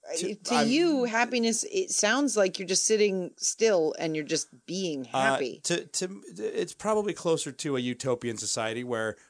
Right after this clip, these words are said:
Speaker 1: we all, we all contribute. Everybody's happy. You,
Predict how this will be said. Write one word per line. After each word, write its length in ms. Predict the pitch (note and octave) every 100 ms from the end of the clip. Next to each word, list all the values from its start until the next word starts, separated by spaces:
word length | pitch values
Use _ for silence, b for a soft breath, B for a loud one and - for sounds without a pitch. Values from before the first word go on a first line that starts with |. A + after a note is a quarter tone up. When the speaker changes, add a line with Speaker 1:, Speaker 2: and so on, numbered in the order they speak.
| b
Speaker 1:
we 240 | - A#2+ B2+
all, 560 | B2+ C3 C3 B2+ A#2+ -
we 180 | A#2+
all 200 | A#2+ B2
contribute. 600 | B2 B2+ - C3+ B2+ D3 -
Everybody's 400 | B2 B2 A#2+ A2+
happy. 280 | C3 D#3+
You, 120 | F#3+